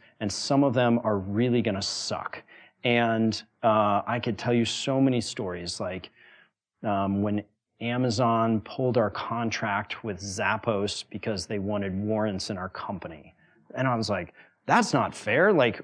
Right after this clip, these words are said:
what the hell? Like, w-, Zappos is our customer. Just 'cause you bought Zappos doesn't mean that you get to, like, own part of my company." And they're just like, "Well, that's how it is. So do you want the deal or not?" And I, like, walked away <laughs> from that customer. Uh, so there were lots of instances in which I lost.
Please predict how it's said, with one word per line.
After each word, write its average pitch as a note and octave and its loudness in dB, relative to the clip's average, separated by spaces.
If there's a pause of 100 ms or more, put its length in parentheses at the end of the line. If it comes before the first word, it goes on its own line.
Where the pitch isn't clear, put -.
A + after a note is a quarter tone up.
what C#3 -2
the D3 0
hell? D#3 2
Like, F#2 -4
w-, F#2 -10 (320)
Zappos D3 0
is C#3 0
our C#3 2
customer. A#2 0
Just G#2+ -4
'cause A#2+ -4
you C3+ 4
bought A#2+ 2
Zappos A2+ -2
doesn't G#2+ -2
mean G#2 -2
that G2+ -4
you G2+ -4
get G#2 -2
to, A2 -8
like, F#2+ -6
own A2+ 0
part G#2+ 0
of F#2+ -4
my F#2+ -6
company." G2 -2 (300)
And A#2+ 4
they're B2 6
just A#2 2
like, B2+ 2
"Well, C#3 4
that's A#2+ 2
how A2 2
it F#2+ 0
is. A#2+ 0
So F#2+ -4
do F2+ -6
you G2+ -4
want G#2 -4
the G#2+ -10
deal G#2 -2
or F#2 -6
not?" B2 -4 (360)
And G2 -2
I, G2+ 2
like, G2 0
walked G2+ -2
away A#2 2
<laughs> - -4
from B2+ 4
that G#2+ 0
customer. D#2+ -2 (360)
Uh, G#2+ 6
so A2 4
there B2 6
were C#3+ 6
lots A#2+ 4
of A2+ 0
instances A2 -2
in G2+ -4
which G2+ -4
I G2+ -2
lost. G2+ -4